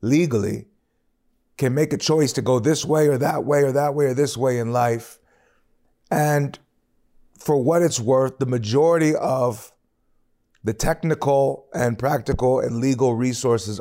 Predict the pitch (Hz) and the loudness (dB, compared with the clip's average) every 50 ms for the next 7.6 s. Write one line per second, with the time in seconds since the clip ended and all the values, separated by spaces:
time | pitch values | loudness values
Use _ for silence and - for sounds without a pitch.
0 | - - - 107 104 98 90 87 113 127 127 120 120 107 110 110 - - _ _ | -8 -6 -4 -2 -2 -4 -4 -2 -2 0 0 0 0 -2 -4 -6 -10 -16 _ _
1 | _ _ - - 107 120 120 120 117 110 107 104 92 85 123 127 123 117 113 110 | _ _ -6 -4 -2 0 0 2 2 0 0 -2 -2 0 0 2 2 2 0 -2
2 | 95 90 101 - - - - _ _ _ _ _ _ _ _ _ _ _ _ _ | -2 0 -2 -2 -2 -4 -10 _ _ _ _ _ _ _ _ _ _ _ _ _
3 | _ - 135 139 - 135 - - - - - - _ _ _ _ _ - 127 123 | _ -2 -2 0 0 0 0 -2 -2 -4 -6 -12 _ _ _ _ _ -4 -2 0
4 | 123 127 123 - 127 135 123 - 131 127 107 123 - - 113 - - 131 127 117 | 0 0 0 0 0 0 0 0 -2 -6 -6 -6 -6 -6 -6 -4 -2 -2 0 0
5 | 120 120 120 117 104 120 120 120 110 113 110 110 101 123 135 123 110 - _ _ | 0 0 0 0 -2 -2 -4 -4 -4 -4 -6 -6 -4 -4 -4 -6 -6 -10 _ _
6 | _ _ _ _ _ - 104 113 120 113 120 117 110 113 117 95 87 - 123 127 | _ _ _ _ _ -4 -4 -2 2 2 2 4 4 2 0 0 0 0 0 0
7 | 123 117 104 - - 123 135 143 151 156 165 - | 0 0 -2 -4 -2 0 0 0 0 -2 -4 -8